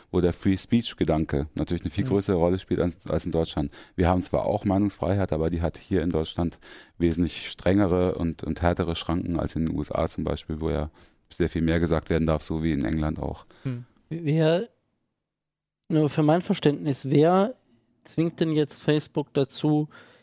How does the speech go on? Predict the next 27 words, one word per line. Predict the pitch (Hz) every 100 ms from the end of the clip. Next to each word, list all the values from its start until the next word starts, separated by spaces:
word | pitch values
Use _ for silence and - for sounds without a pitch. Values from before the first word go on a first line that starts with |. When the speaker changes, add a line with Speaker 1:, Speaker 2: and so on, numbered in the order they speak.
| _ -
Speaker 3:
hier | 143
t-, | 139 - -
tatsächlich | - 131 143 -
zu | 143
klären, | 147 147 160
ist | -
das | 139
juristisch | 135 131 143 156 -
relevant? | 135 131 123 156 131
Können | - 131
sie | 123
das | 127 -
nicht | 143 - 131
nach, | 127 127 - -
ich |
sag | - 131
mal, | 127
gesunden | 123 123 131 135
Menschenverstand | 127 135 156 165 147 160 165 165 - - - - - _
machen | 151 156 175 175
und | 180 151 185
im | 147
Zweifelsfall | - 143 151 147 - 147 143 143
auch | 170 147
mal | 139 135
einen | 135 139
Kommentar | - 143 135 139 135 135